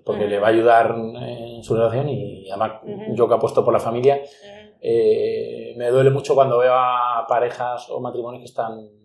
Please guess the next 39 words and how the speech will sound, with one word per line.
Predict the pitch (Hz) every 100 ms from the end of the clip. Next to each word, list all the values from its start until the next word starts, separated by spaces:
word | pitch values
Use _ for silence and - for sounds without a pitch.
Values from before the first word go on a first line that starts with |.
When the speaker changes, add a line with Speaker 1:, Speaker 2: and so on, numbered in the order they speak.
| 110 110 110
Speaker 1:
pasándolo | 113 117 120 113
mal | 123 131 113
y | 110
hay | 107
que, | 117 107 104 98 _ _ _ _ _ _ _ _ _ _
y | 123
hay | 123
que | 127
apostar | 120 -
por | 117
la | 113
familia | 113 113 123 117
a | 107
muerte, | 98 - _ _ _ _
Speaker 2:
Entonces, | 214 -
Speaker 1:
¿vale? | 254 269
Speaker 2:
voy, | 269
de | 262
lo | 254 -
que | 370
voy | 330 311 294
Speaker 1:
Me | 131
he |
ido, | 131 127
me | 131
he |
ido | 135
ahí | 135
un | 135
poco, | 156
pero | 185 123
bueno. | - 277
Speaker 2:
entendiendo | 277 302 269
de | 240
todo | 254
lo | 262 254
que | 247
dices | 240 247 320
es, | 233 202 -